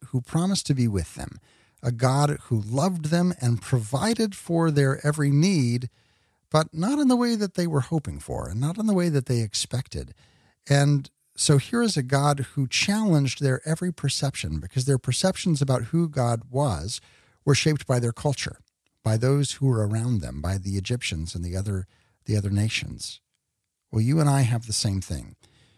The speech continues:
We have our expectations of who God is and how he will behave based on the cultures that are around us. And God will always break out of these boxes because he wants to show us who he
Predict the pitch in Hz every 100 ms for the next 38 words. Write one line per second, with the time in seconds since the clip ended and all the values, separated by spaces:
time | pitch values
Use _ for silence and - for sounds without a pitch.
0 | _ _ 139 160 151 160 151 139 139 135
1 | 131 127 - 123 - 147 143 139 123 117
2 | 104 - 220 202 151 143 127 127 117 110
3 | 101 143 147 135 131 113 107 98 110 82
4 | 98 - _ _ _ _ - 147 - 160
5 | 143 - 110 - 113 - 120 120 127 143
6 | 202 143 - - - - _ _ _ -
7 | 135 139 156 160 143 135 - 151 170 170
8 | 107 95 - - - - _ - 117 113
9 | 110 104 92 92 - 92 85 - - -
10 | - 113 - 117 - 147 139 160 165 -
11 | 160 - 139 127 117 - 135 123 110 123
12 | 120